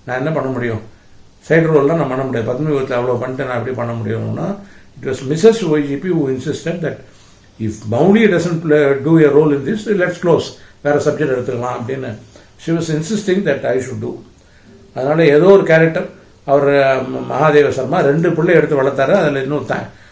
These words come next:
அப்படிங்கிற மாதிரி நான் அப்படி வருவேன். ஒரு மூணு நாலு சீன் வந்து ஏதோ காமெடி பண்ணுவேன். அப்புறம் எண்டு கிளைமேக்ஸ்ல வந்து அவரை, ஏர்போர்ட்ல அவரை பார்ப்பேன், மகாதேவ சர்மாவை. எனக்கு அடையாளமே தெரியாது. நான் அப்ப பொலிட்டீஷியன் ஆயிடுவேன்.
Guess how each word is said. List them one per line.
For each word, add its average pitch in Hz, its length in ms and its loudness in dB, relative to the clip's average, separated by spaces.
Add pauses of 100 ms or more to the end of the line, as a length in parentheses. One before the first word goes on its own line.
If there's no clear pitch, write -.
(140)
அப்படிங்கிற 147 300 -2
மாதிரி 143 280 0
நான் - 20 0
அப்படி 147 280 0
வருவேன். 156 340 2 (340)
ஒரு 143 140 -2
மூணு 143 180 -2
நாலு 143 220 0
சீன் 165 180 -2
வந்து 139 200 -2
ஏதோ 135 100 0
காமெடி 139 380 -2
பண்ணுவேன். 127 340 -4 (380)
அப்புறம் 165 280 -2
எண்டு 185 380 4 (240)
கிளைமேக்ஸ்ல 165 520 0
வந்து 135 500 0 (600)
அவரை, 131 240 -2 (400)
ஏர்போர்ட்ல 147 400 0
அவரை 117 220 0
பார்ப்பேன், 123 380 -4
மகாதேவ 120 320 -4
சர்மாவை. 117 460 -8 (380)
எனக்கு 131 220 -2
அடையாளமே 156 500 4
தெரியாது. 135 360 2
நான் 135 180 -4
அப்ப 127 280 -2
பொலிட்டீஷியன் 151 340 -6
ஆயிடுவேன். 127 380 -4